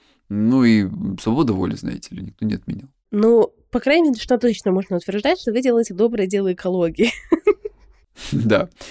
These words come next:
Speaker 1: Очень хочется, вот здесь надо договориться, очень хочется, чтобы сознательное решение, чтобы оно было проработанное, оно было глубокое сознательное решение. Да, это не просто «я боюсь, поэтому не хочу». Со страхами можно работать.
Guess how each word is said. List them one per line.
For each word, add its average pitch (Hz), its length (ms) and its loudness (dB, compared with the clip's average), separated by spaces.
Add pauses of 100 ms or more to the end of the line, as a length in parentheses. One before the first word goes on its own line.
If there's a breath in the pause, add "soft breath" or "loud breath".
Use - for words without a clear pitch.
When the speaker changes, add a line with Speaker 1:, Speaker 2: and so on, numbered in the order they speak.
(120 loud breath)
Speaker 1:
Очень 180 260 2
хочется, 202 500 0
вот 107 160 -2
здесь 101 160 0
надо 95 180 2
договориться, 104 560 0 (480 loud breath)
очень 117 260 0
хочется, 113 380 0
чтобы 101 300 -4
сознательное 117 680 0
решение, 180 560 -4 (420)
чтобы 131 260 0
оно 147 100 2
было 143 160 2
проработанное, 123 640 0
оно 110 100 2
было 117 220 4
глубокое 110 720 0
сознательное - 520 -10
решение. - 300 -10
Да, - 140 2
это 143 120 -2
не 117 80 2
просто 123 300 0
«я 117 80 4
боюсь, 127 260 2
поэтому 110 220 -2
не 104 60 -2
хочу». - 460 -6 (260)
Со 127 120 -10
страхами 214 320 0
можно 170 320 2
работать. - 520 -2